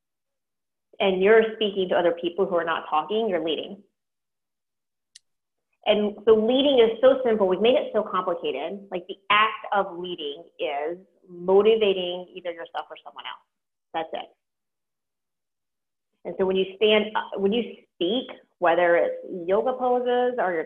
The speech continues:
talking about your life or telling someone how to put a toaster together, or you're either, you're motivating yourself to do something and not speaking, or what you're saying is motivating someone else,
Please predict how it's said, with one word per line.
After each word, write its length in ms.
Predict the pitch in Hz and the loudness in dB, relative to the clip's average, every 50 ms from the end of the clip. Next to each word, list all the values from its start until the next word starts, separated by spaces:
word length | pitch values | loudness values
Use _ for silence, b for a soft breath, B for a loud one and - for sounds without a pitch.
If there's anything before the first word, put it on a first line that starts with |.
| - | -2
talking 280 | - 196 196 - 233 220 | -2 -2 -2 -2 -6 -4
about 260 | 220 208 214 214 214 | 0 0 0 -2 -2
your 100 | - 214 | -6 -6
life 280 | 202 202 208 214 214 202 - | -2 -2 -2 -2 -2 -4 -6
or 460 | 180 175 165 160 160 156 - - _ _ _ _ _ _ _ _ _ - | -6 -4 -4 -2 -4 -4 -6 -10 _ _ _ _ _ _ _ _ _ -6
telling 220 | 196 190 202 196 | -2 -2 -2 -2
someone 160 | 196 202 196 190 | -4 -6 -6 -6
how 80 | 185 | -8
to 60 | 180 | -8
put 100 | - 196 | -10 -12
a 60 | 180 175 | -14 -8
toaster 340 | - 185 175 170 - 139 | -6 -6 -6 -6 -10 -14
together, 320 | - 131 131 - - - 196 196 208 - _ _ - _ _ _ _ _ _ _ _ _ b b b b b b b b b b b b b - | -12 -12 -10 -10 -10 -12 -12 -12 -14 -18 _ _ -20 _ _ _ _ _ _ _ _ _ b b b b b b b b b b b b b 2
or 60 | 214 | 4
you're 220 | 220 240 233 240 | 6 8 8 6
either, 500 | 240 254 277 269 294 277 254 226 - - - | 6 6 4 4 6 6 6 4 4 2 -2
you're 140 | 220 214 | -4 -2
motivating 560 | 202 214 226 240 254 254 240 214 208 214 208 190 | 4 6 8 8 8 8 8 6 6 4 4 2
yourself 440 | 170 160 - - 180 190 185 - - | 0 -2 0 0 0 0 0 -4 -10
to 60 | 190 | -8
do 140 | 180 175 170 170 | -8 -8 -6 -6
something 380 | - - - - 180 190 180 175 | -6 -8 -6 -8 -8 -6 -6 -6
and 80 | 160 | -6
not 160 | 160 143 - - | -8 -10 -12 -16
speaking, 500 | - - 156 160 - 202 208 214 233 233 220 - - | -16 -14 -14 -10 -6 -4 -2 -2 -2 -2 -4 -4 0
or 320 | 208 208 202 202 196 196 | 2 4 6 8 6 6
what 160 | 196 196 - | 6 2 2
you're 140 | 190 196 190 - | 0 -2 -2 -2
saying 220 | - 185 180 175 175 | -4 -4 -2 -2 -4
is 140 | 175 175 | -4 -2
motivating 480 | 170 165 165 165 160 165 165 165 165 165 - | -2 -4 -4 -2 -6 -6 -8 -8 -10 -14 -14
someone 220 | 156 160 156 151 92 143 160 | -12 -8 -8 -6 -4 -2 -2
else, 140 | 190 214 214 | -2 -2 -2